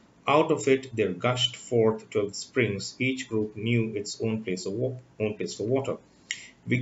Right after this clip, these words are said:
gave them the shade of clouds and sent down to them manna and salwa. Now, al-manna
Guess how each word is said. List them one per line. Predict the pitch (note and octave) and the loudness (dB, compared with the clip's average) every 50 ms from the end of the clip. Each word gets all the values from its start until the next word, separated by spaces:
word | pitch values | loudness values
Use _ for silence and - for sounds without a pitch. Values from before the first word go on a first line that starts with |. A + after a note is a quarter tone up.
| A#2+ C#3+ | 6 8
gave | E3+ F#3 F3 D3 | 8 8 8 6
them | C#3+ D3 D3 C3+ | 0 0 0 0
the | C3 | 0
shade | B2 - - B2+ A#2+ | 0 2 2 2 2
of | A#2+ A#2+ - | 2 -2 2
clouds | - A#2+ B2 B2+ C3+ C3 B2+ - | 2 4 4 4 2 0 -2 -4
and | - A2 G#2+ G#2+ | -4 -4 -4 -4
sent | - - B2+ B2+ B2+ B2 A2 | -2 -2 -2 -2 0 0 0
down | A2 G#2+ A2+ A#2 A#2 A#2 | 0 2 2 0 0 -2
to | - G2 | -2 -4
them | F#2 G2+ G#2 G#2+ A2 A2 G#2+ | -4 -4 -4 -4 -4 -6 -8
manna | G2 G#2 G#2+ G#2+ A2 A2 A2 A2 A2 - _ _ _ _ - | -8 -6 -4 -4 -2 -2 -4 -4 -6 -8 _ _ _ _ -8
and | F#2+ F#2 F2+ - - | -6 -6 -6 -6 -6
salwa. | - - C3 A#2+ - A#2 D2+ - - _ _ _ _ _ - - _ _ _ _ _ _ - | -2 2 2 2 2 2 -4 -8 -12 _ _ _ _ _ -20 -20 _ _ _ _ _ _ -8
Now, | - G#2 G#2 G2+ G2 F#2 - _ _ _ _ _ _ _ _ _ _ _ _ _ _ _ _ _ _ _ _ _ _ _ _ _ _ _ _ _ _ _ _ _ _ _ _ _ _ _ _ _ _ _ _ _ _ _ _ _ _ _ _ _ _ _ - | -4 -4 -2 -2 -2 -4 -6 _ _ _ _ _ _ _ _ _ _ _ _ _ _ _ _ _ _ _ _ _ _ _ _ _ _ _ _ _ _ _ _ _ _ _ _ _ _ _ _ _ _ _ _ _ _ _ _ _ _ _ _ _ _ _ 4
al-manna | - A2 A#2 A#2+ B2 C#3+ D#3+ D#3+ D3+ C#3+ C#3 C3+ B2+ - - | 6 6 6 8 6 4 4 4 2 0 0 0 0 -2 -6